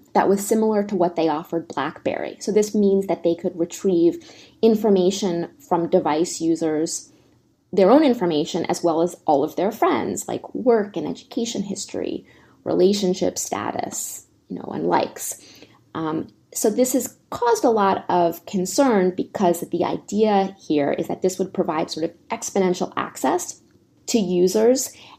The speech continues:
um, and that information would be essentially a sort of treasure trove of information from an intelligence collection standpoint, looking at the Chinese government. You know, one of the questions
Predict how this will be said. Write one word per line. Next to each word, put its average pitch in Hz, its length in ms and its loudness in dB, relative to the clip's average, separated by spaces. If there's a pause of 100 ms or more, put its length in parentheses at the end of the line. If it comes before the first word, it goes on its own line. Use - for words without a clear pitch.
(120)
um, 175 200 0
and 180 160 4
that 160 120 2
information 208 800 4
would 185 180 2
be 190 280 4
essentially 190 640 2
a 160 160 -4
sort - 220 -8
of - 80 -10
treasure 214 440 4
trove 175 280 2
of 170 100 4
information 160 880 -2 (180)
from 156 360 -4
an 160 100 -4
intelligence 151 640 -4
collection - 560 -6
standpoint, - 640 -10 (200)
looking - 220 -8
at - 80 -6
the - 60 -4
Chinese - 300 -4
government. - 380 -6 (760)
You 240 60 2
know, 247 80 10
one 294 240 6
of 466 100 0
the 269 140 4
questions 214 580 0